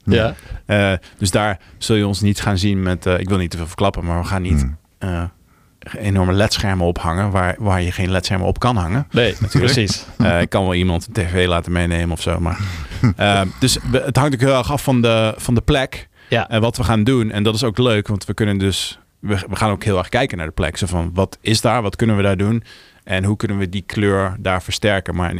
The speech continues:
Speaker 2: ik wil, ik wil heel graag wel dat je op elke foto die er gemaakt wordt, ziet welke show het is. Snap je? Dat is voor mij de, de basis van. Ik vind het ook heel vet om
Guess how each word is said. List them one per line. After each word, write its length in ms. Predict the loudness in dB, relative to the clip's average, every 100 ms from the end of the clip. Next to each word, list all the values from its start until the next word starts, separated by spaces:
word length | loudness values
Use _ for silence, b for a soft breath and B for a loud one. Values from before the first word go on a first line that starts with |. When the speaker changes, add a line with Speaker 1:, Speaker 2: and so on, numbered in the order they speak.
| -10
Speaker 2:
ik 220 | -6 -4
wil, 360 | 2 4 2 0 -4
ik 140 | -2
wil 280 | 2 2 4
heel 160 | 2 2
graag 320 | 0 0 0
wel 280 | 0 2 0
dat 200 | -2 -2
je 180 | -4
op 140 | -2 -2
elke 300 | 0 0 0
foto 640 | -2 0 0 2 0 -2 -6 b b b b b b b
die 180 | -2 0
er 200 | 2 0
gemaakt 420 | 0 2 2 0
wordt, 260 | -2 -4 -6
ziet 320 | -4 0 0
welke 280 | 2 0 2
show 260 | 0 2 2
het 120 | 0
is. 140 | -6
Snap 240 | -2 -2 0
je? 120 | 0
Dat 180 | 0 0
is 140 | -2
voor 120 | 0
mij 240 | 0 0 -2
de, 220 | -4 -2
de 120 | -2
basis 520 | 0 2 0 -2 -8
van. 260 | -6 -6 -6
Ik 100 | -2
vind 160 | 2 2
het 100 | 2
ook 180 | 0
heel 200 | 2 0
vet 300 | 2 0 0
om 300 | -2 -2 -2